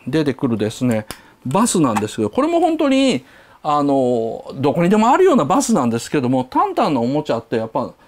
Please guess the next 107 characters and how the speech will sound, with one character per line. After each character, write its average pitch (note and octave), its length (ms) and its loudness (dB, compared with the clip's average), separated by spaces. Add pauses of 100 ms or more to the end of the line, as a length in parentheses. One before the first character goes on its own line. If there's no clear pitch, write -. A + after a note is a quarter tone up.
(220)
何 C#4+ 280 0
が C#3+ 100 0
凝 - 180 -4
っ - 60 -6
て D3+ 140 -2
る B2 80 2
の A2+ 140 0
か A2 140 -4
っ - 40 -12
て - 160 -8
い G#2 60 -2
う G#2 100 -8
と A2 100 -4
で G2+ 140 -2
す - 140 -10
ね、 A2+ 140 -4 (380)
え A#2 760 2
ー、 - 20 2
中 C4+ 260 2
に D#3+ 120 2
ち - 80 -6
ゃ D#3 40 0
ん C#3 40 -2
と C3+ 100 0
ド G#3+ 160 2
ラ E4 140 4
マ A#3+ 100 4
を A2+ 80 -2
再 F#3 220 0
現 F3 180 2
し - 60 -4
て E3 60 2
る D#3 40 -2
と D3 80 -2
こ A2 80 -2
ろ F2 40 -6
な - 20 -8
ん G2+ 40 -10
で - 60 -16
す - 40 -18
ね。 C#3+ 100 -8
で、 C4 100 -6
こ A3+ 140 2
の A#3 240 2 (220)
バ C#4 140 2
ス D4 140 -2
も D#3 340 2 (220)
屋 G#3+ 160 2
根 B3 100 4
が C#3+ 120 -2
外 D#3 280 -2
れ D#3 120 4
る D#3 80 6
よ D3+ 80 4
う B2 40 4
に A2+ 60 4
な B2 80 0
っ - 80 -8
て F#2+ 120 -6
で F#2+ 40 -2
す - 160 -12
ね、 G#2 160 -4 (460)
え D3 140 2
ー、 C3+ 40 4
中 C4 320 2
を G#3+ 80 4
見 D#3+ 160 4
る C#3+ 100 2
と A#2+ 120 0
で A2+ 60 2
す - 140 -8
ね、 A2 160 0
悪 G3 280 2
者 B3 320 4
が B3 180 2
な F#3+ 160 0
ん F#3 100 -2
か D3 280 0 (260)
前 A#3 280 4
の G3 100 4
人 - 160 0
に A#2+ 80 2
話 F3+ 300 0
し - 40 -4
か A3 140 0
け C3 100 -2
て、 C3 160 2
そ G3 160 0
れ G#3 80 4
を G#3 80 6
で E3 80 4
す D3 140 -2
ね、 A#2+ 60 0
タ C4+ 220 0
ン C4 120 4
タ F3+ 160 0
ン E3+ 80 -2
と A3 240 2
相 G#3 160 4
棒 A3 160 4
の A3 100 2
船 A#3 240 4
長 D#3 140 2
が C3 80 2
で A#2 80 -2
す - 100 -8
ね、 - 60 -6